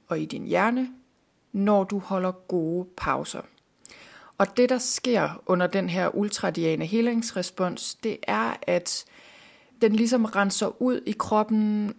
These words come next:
den reparerer celler i hjernen, giver cellerne ny energi. Så den renser ligesom systemet, sådan helt bogstaveligt talt.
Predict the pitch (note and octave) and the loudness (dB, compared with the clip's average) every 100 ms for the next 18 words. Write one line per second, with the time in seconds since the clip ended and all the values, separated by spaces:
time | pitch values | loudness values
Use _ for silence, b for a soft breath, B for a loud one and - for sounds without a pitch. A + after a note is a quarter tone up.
0 | - G#3 F#3+ F#3 F3+ E3 G#3+ A3+ F3+ - | 0 0 2 2 2 2 2 4 2 0
1 | F#3+ G#3 G3+ G3+ - _ - E3+ D#3+ F3 | 0 0 0 -4 -10 _ -6 -2 2 2
2 | G3 A3 A3+ A3 A3 - - F#3 - G3+ | 4 2 2 0 -2 -4 -2 0 2 2
3 | G#3 G3+ G3 F3+ F#3 - - D3 - - | 4 2 2 0 -2 -4 -6 -4 -4 0
4 | A#3 A3+ - - _ _ _ - - G3+ | 0 0 -4 -20 _ _ _ -6 4 6
5 | F#3 G3+ F#3+ - F3+ G#3 B3 F#3 F3+ F#3+ | 6 4 2 6 6 6 0 0 0 0
6 | F3 F3+ - F3 - F3+ D#3 B2+ - - | -2 -4 -4 -2 -2 0 0 -2 -6 -10
7 | _ _ - - E3 D#3+ F3+ D#3 D#3+ - | _ _ -2 0 2 0 -4 -2 -4 -2
8 | - E3 D3 D3 - C#3+ - | 0 0 0 -4 -4 -6 -8